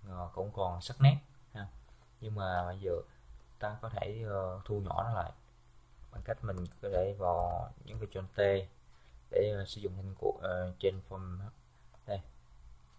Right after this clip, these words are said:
ready trên form, thử cái Ctrl T ha. Bây giờ mình thu nhỏ lại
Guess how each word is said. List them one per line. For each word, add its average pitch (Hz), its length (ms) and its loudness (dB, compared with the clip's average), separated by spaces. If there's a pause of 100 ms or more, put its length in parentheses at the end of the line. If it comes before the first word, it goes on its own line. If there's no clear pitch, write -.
(180)
ready 104 240 2
trên 98 200 0
form, 98 300 2
thử 101 280 0
cái 107 100 -2
Ctrl 92 220 -6
T 95 40 -4
ha. 95 380 2
Bây 95 100 -10
giờ - 20 -10
mình 92 100 -8
thu 92 160 -4
nhỏ 87 240 -4
lại 95 160 -4